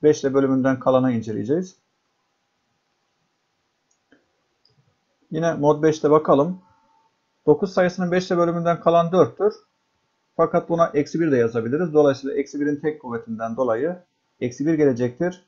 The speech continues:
Baş katsayımız olan bir ile çarparsak eksi bir olarak görüyoruz. Dokuz yine, yerine yine eksi bir yazdık. Çift kuvvetlerde artı bir verecektir. Dolayısıyla artı iki elde etmiş oluyoruz. Sonra eksi A, artı B,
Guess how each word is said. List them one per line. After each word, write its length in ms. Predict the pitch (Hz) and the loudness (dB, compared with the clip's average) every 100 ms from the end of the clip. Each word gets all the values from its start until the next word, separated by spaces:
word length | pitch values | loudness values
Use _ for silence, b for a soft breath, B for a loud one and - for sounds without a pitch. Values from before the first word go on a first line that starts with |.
| _ | _
Baş 180 | 147 139 | -2 0
katsayımız 520 | 139 131 131 120 113 | -2 -2 0 -2 -2
olan 200 | 117 120 | -2 -2
bir 80 | 135 | 0
ile 140 | 120 | 0
çarparsak 720 | 113 113 113 113 113 175 185 _ 139 | 0 -4 -4 -6 -4 -6 -6 _ -8
eksi 260 | 127 - | -8 -8
bir 80 | 127 | -2
olarak 360 | 113 135 170 - | 0 0 -4 -4
görüyoruz. 400 | 120 110 156 180 _ _ _ _ _ _ _ _ _ _ _ | -4 -4 -6 -8 _ _ _ _ _ _ _ _ _ _ _
Dokuz 280 | 151 151 175 | 0 0 -2
yine, 300 | 175 165 - - 135 | -2 -4 -8 -12 0
yerine 300 | 151 151 156 | 2 2 0
yine 120 | 156 | 0
eksi 300 | 151 147 165 | -2 -2 -2
bir 80 | 170 | 2
yazdık. 440 | 170 131 185 185 | 4 4 0 -2
Çift 240 | 190 175 | -2 -2
kuvvetlerde 520 | 139 123 120 131 165 208 | -2 -2 2 0 0 2
artı 340 | 160 151 160 | 4 2 -2
bir 260 | 151 117 123 | -6 -4 -4
verecektir. 480 | 113 113 - 170 | -4 -6 -12 -4
Dolayısıyla 520 | 156 131 117 135 165 - | 2 2 0 0 -2 0
artı 320 | 131 127 143 | -2 -2 -2
iki 180 | 139 147 | -6 -2
elde 180 | 127 113 | -2 -2
etmiş 260 | 113 - | -6 -12
oluyoruz. 340 | 110 113 156 156 | -12 -10 -12 -10
Sonra 320 | 139 120 113 127 | -8 -6 -6 -8
eksi 320 | 123 - - | -14 -12 -4
A, 380 | 127 135 170 - _ _ _ _ _ | 0 0 -2 -10 _ _ _ _ _
artı 360 | 120 120 - 156 | 0 0 -2 0
B, 280 | 165 175 | 0 0